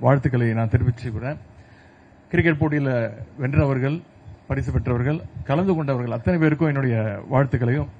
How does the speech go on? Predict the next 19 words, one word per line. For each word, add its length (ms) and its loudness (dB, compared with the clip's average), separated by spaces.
இதை 160 2
சிறப்பாக 380 6
நடத்தி 280 2
காட்டிய 340 2
நிர்வாகிகளுக்கு 540 2
மீண்டும் 280 -2
என்னுடைய 220 -2
வாழ்த்துக்களை 640 -2
நான் 260 -2
தெரிவித்துக் 360 0
கொள்கின்றேன். 360 0
சொல்லப்போனா, 500 0
நடுவர்களாக, 720 0
ஒரு 160 -8
விளையாட்டு 300 0
போட்டியில 640 -2
பொதுவாக 300 0
நடுவர்கள் 460 2
இருப்பாங்க. 580 0